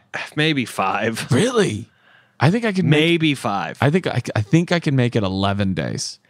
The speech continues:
Speaker 1: Because at five, if I haven't acquired food, I got it. At five, I won't die yet. Eleven, I think I'd be dead. What
Speaker 2: Well
Speaker 1: would you eat? Are you good at fishing?
Speaker 2: Mm-hmm.
Speaker 1: Is that an
Speaker 2: That's my
Speaker 1: option?
Speaker 2: one thing. I know I
Speaker 1: Okay.
Speaker 2: could fish.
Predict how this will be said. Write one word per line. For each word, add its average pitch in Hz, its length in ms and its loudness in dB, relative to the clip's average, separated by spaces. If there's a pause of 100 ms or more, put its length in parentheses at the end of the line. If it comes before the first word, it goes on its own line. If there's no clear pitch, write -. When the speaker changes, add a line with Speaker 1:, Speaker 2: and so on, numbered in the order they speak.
(300)
Speaker 1:
Because 170 260 2
at 165 140 0
five, 190 500 2
if 123 120 -4
I 147 120 2
haven't 139 420 0
acquired 117 580 -2
food, 104 600 0 (140)
I 110 120 2
got 110 240 0
it. - 80 -10
At 113 80 -8
five, 160 400 2
I 123 100 2
won't 117 300 -4
die 101 260 0
yet. 92 380 -8
Eleven, 131 420 2
I 107 100 -2
think 104 240 -6
I'd 101 160 -4
be 95 120 -6
dead. 87 560 -6 (680)
What 160 100 6
Speaker 2:
Well 220 60 4
Speaker 1:
would 196 120 0
you 180 100 -2
eat? 156 400 -2
Are 123 60 2
you 143 160 4
good 156 220 0
at 139 120 -4
fishing? 185 560 -2 (160)
Speaker 2:
Mm-hmm. 127 300 2 (100)
Speaker 1:
Is 123 140 2
that 139 200 2
an 151 60 4
Speaker 2:
That's 143 220 0
my 156 120 4
Speaker 1:
option? 143 120 4
Speaker 2:
one 135 200 2
thing. 107 360 -2 (340)
I 110 120 2
know 113 180 4
I 120 140 4
Speaker 1:
Okay. 113 80 0
Speaker 2:
could 110 120 -2
fish. - 300 -2